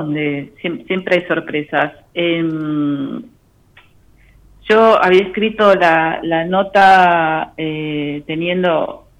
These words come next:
imaginando, este, o, o, digamos, deseando por ahí,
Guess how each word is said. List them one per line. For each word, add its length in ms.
imaginando, 1080
este, 920
o, 100
o, 800
digamos, 440
deseando 840
por 100
ahí, 240